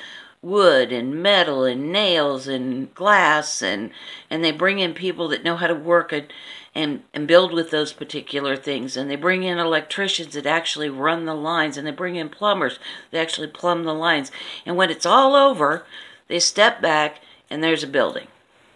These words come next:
So who built the building? Who's the God that created that bu-, building? Well, all of those people were gods, and they created that building, and nobody brought anything,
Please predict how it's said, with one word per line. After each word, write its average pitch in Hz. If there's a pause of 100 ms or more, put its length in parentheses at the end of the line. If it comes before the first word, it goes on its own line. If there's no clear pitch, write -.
(640)
So 175
who 175
built 147
the -
building? 101 (1200)
Who's 202
the 190
God 147
that 107
created 139
that 82
bu-, 120 (100)
building? 143 (1120)
Well, 226
all 277
of 151
those 113
people -
were 123
gods, 113
and 123
they 110
created 95
that 69
building, 110
and 175
nobody 196
brought 151
anything, 131